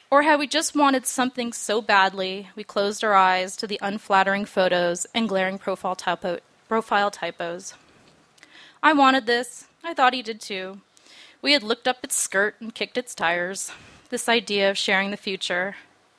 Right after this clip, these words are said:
best intentions were there, smart people,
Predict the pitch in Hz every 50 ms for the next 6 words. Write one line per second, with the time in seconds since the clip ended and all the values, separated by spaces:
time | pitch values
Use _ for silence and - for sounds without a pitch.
0 | _ _ - 214 208 - - 277 254 - - 226 220 - 247 247 240 254 269 254
1 | 202 196 196 190 190 190 208 208 _ _ _ _ - - - - - - - _
2 | - - - 247 226 233 - - - 220 202 - - 202 196 202 220 202